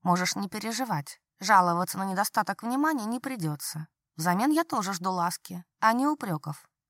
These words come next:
рассмеялась в ответ. «В последнее время я крайне ласкова с милордом по ночам». Что не может не радовать.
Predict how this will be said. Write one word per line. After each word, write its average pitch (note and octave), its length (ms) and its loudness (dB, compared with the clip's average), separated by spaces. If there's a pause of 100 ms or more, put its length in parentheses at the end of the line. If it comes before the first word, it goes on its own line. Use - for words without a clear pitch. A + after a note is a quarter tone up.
(120)
рассмеялась F#3 720 0
в F3+ 60 -4
ответ. F3+ 420 -4 (240)
«В - 140 -20
последнее G#3+ 500 2
время C4+ 300 2
я G#3 100 0
крайне B3+ 320 0
ласкова F#3 460 0
с - 100 -8
милордом A3 460 -2
по A2+ 100 -8
ночам». C#3+ 540 -6 (520)
Что - 280 -2
не F3+ 160 4
может F#3+ 360 2
не B3 120 0
радовать. B3+ 500 0